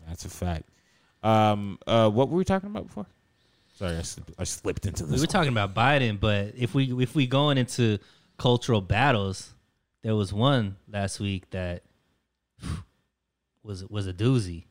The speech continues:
Speaker 1: Uh-oh. Did I
Speaker 2: We
Speaker 1: miss
Speaker 2: talking
Speaker 1: it?
Speaker 2: about the culture queens, La Reina, Cardi B,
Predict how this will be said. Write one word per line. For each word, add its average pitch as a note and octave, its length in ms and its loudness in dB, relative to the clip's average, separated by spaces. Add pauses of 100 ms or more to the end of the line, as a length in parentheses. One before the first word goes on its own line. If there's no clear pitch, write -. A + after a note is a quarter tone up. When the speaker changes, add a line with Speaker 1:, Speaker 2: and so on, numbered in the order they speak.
(120)
Speaker 1:
Uh-oh. F#2 440 -4 (220)
Did F#2 80 -6
I F#2 40 0
Speaker 2:
We F#2 40 0
Speaker 1:
miss F#2 80 -4
Speaker 2:
talking A#2+ 300 0
Speaker 1:
it? A2 40 0
Speaker 2:
about F#2 380 -4 (1000)
the G#2+ 100 -6
culture A#2 600 0 (340)
queens, A#2 680 -4 (1080)
La G2+ 260 0
Reina, B2 540 2 (1080)
Cardi B2 360 2
B, C3+ 300 2